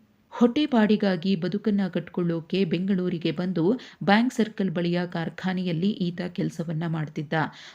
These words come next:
ಆದ್ರೆ ತನ್ನ ನೆಚ್ಚಿನ ಹೀರೋ ಸಿನಿಮಾವನ್ನ ನೋಡೋದಕ್ಕೆ ಹೋಗಿ ತನ್ನ ಪ್ರಾಣವನ್ನೇ ಕಳೆದುಕೊಂಡು ತನ್ನ ಕುಟುಂಬವನ್ನ ಅನಾಥವಾಗಿಸಿದ್ದಾನೆ. ಇದೊಂದು ಕಡೆ ಆದ್ರೆ ಮತ್ತೊಂದು ಕಡೆ ಹೈದರಾಬಾದ್ನಲ್ಲೂ ಕೂಡ ಇಂಥದ್ದೇ ಘಟನೆ ನಡೆದು ಹೋಗಿದೆ.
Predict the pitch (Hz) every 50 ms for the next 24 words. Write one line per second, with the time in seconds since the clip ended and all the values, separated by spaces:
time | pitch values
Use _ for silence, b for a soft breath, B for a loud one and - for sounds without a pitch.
0 | B 170 170 175 156 165 180 190 226 233 226 - 175 180 190 175 190 175 196 -
1 | - - - 247 233 233 226 214 - - - 196 190 190 185 180 180 - 185 175
2 | 175 170 175 170 170 165 160 165 160 156 156 156 151 170 151 170 156 - - 175
3 | 165 160 151 B B B B B - - 226 233 247 208 - 175 180 208 226 226
4 | B B B - - 190 180 185 175 170 170 - - 170 185 202 214 214 196 196
5 | 180 180 175 170 170 - 165 156 156 151 - - - 196 196 170 156 151 190 226
6 | 233 B B B B - 202 185 180 175 170 170 - 165 - 208 208 208 214 202
7 | 185 180 170 175 180 196 - - 170 160 170 185 196 185 - 185 180 170 160 147
8 | - 156 - - 156 147 - 160 156 160 160 165 160 - - - - - - _
9 | _ _ _ - 240 226 294 330 320 311 320 - 277 254 254 233 202 180 185 180
10 | 190 185 156 156 160 165 160 160 160 165 - 233 233 226 226 233 226 190 165 156
11 | 185 214 220 - - _ - - - 196 208 233 240 254 277 233 277 269 254 -
12 | 240 240 233 226 233 226 226 226 226 233 226 208 202 208 202 185 180 185 - -
13 | 185 170 220 220 208 165 - 180 170 - 190 180 196 220 208 175 160 156 160 180
14 | 147 165 165 156 147 165 165 165 151 147 - b b